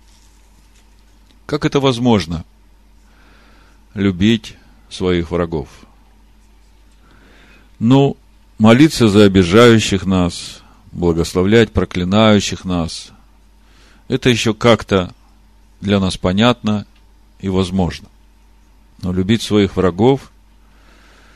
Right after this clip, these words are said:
которые всей своей сутью ненавидят тебя и хотят уничтожить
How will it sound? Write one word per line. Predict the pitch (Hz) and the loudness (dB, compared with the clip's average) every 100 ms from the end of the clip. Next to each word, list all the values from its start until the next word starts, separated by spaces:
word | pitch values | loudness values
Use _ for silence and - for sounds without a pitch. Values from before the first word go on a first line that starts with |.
| _ _ _ _ _ _ | _ _ _ _ _ _
которые | 95 - 104 101 98 | -10 -2 0 2 2
всей | - 117 110 | 0 0 0
своей | 101 101 95 | 0 0 0
сутью | - 117 107 - 85 85 - _ _ _ | -2 -4 -4 -6 -8 -10 -16 _ _ _
ненавидят | 101 110 98 92 120 110 - | 0 2 2 0 0 -2 -2
тебя | 98 92 95 87 | -6 0 2 0
и | |
хотят | 82 95 - 98 90 - _ _ _ _ _ | -2 -6 -4 -4 -4 -12 _ _ _ _ _
уничтожить | 104 104 98 - 113 123 92 - | -4 -2 -2 -2 -2 -2 -2 -10